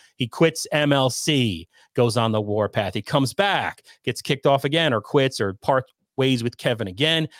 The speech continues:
There's this pattern of self-sabotage, and I feel like this is the latest. This is the equivalent. 'Cause I don't, I can't see this.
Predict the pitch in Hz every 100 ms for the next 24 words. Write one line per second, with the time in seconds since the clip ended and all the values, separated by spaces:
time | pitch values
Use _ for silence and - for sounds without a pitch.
0 | - 127 131 123 131 - - - 160 165
1 | 160 131 - 147 123 - 160 156 131 107
2 | 101 92 - - - _ - 135 131 123
3 | 123 131 - 208 220 147 104 127 151 -
4 | 135 110 104 95 104 143 - _ _ -
5 | - _ _ _ _ _ _ _ - 135
6 | 147 143 117 - 151 87 80 - _ _
7 | - 147 170 - - 185 - 180 143 -